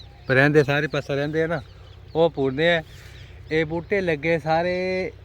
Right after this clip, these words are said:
ਚਾਰ ਸੌ ਨੱਬੇ ਬੂਟੇ ਲੱਗ ਗਏ ਵੇ, ਚਾਰ ਸੌ ਨੱਬੇ, ਚਾਰ ਸੌ ਨੱਬੇ ਟੋਏ ਮਰਜ਼ੇ ਭਰਨੇ ਆ, ਠੀਕ ਹੈ ਜੀ? ਮੈਂ ਤੁਹਾਨੂੰ ਠਹਿਰ ਕੇ ਮਿਲਦਾ ਦੱਬ ਦੁੱਬ ਕੇ। ਹਾਂ, ਦੋਸਤੋ, ਆਹ ਨਾ ਟੋਏ ਹੈਗੇ ਆ, ਹੁਣ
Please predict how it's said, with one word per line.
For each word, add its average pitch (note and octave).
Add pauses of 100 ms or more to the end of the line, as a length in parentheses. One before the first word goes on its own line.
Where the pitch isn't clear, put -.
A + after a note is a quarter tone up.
(560)
ਚਾਰ D3+
ਸੌ D3+
ਨੱਬੇ C#3+
ਬੂਟੇ D3
ਲੱਗ C3
ਗਏ C3+
ਵੇ, D3 (1200)
ਚਾਰ B2+ (100)
ਸੌ C3+
ਨੱਬੇ, B2 (560)
ਚਾਰ C#3+
ਸੌ D3+
ਨੱਬੇ C3+
ਟੋਏ C3+
ਮਰਜ਼ੇ C3
ਭਰਨੇ B2
ਆ, G2+ (440)
ਠੀਕ B2
ਹੈ E3+
ਜੀ? B2 (1000)
ਮੈਂ C3+
ਤੁਹਾਨੂੰ C#3
ਠਹਿਰ D3+
ਕੇ D#3+
ਮਿਲਦਾ A#2+
ਦੱਬ A#2+
ਦੁੱਬ A2
ਕੇ। A2 (480)
ਹਾਂ, C#3 (220)
ਦੋਸਤੋ, D3+
ਆਹ C#3+
ਨਾ E3 (120)
ਟੋਏ C3+
ਹੈਗੇ B2+
ਆ, B2
ਹੁਣ B2+